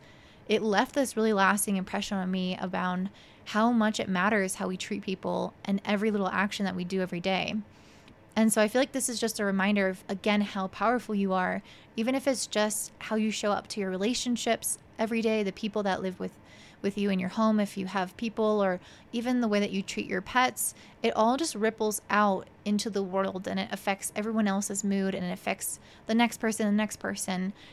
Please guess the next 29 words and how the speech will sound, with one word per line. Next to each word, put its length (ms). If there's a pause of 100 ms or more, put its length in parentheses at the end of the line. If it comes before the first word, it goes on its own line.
(280)
And 180
so 200
I 80
think 180
it's 140
just 280
a 80
really 240
great 240
reminder 640 (800)
to, 100
again, 260
check 260
in 140
with 200
your, 340 (200)
um, 220
sense 380
of 460 (320)
impact 440
on 80
the 80
world. 380 (1400)
The 80
last 340
message 340
here 480 (320)
is 300
that 500